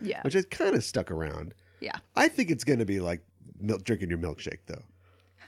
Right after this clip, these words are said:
Speaker 2: I think the clock's running on B D E, but
Speaker 1: Okay.
Speaker 2: we'll see.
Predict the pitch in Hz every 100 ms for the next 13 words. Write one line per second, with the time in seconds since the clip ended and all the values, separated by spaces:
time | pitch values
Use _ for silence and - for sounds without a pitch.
0 | - - 165 208 127 139 113 - 101 95
1 | 85 80 85 82 78 80 73 76 78 508
2 | - 453 349 370 165 - 151 -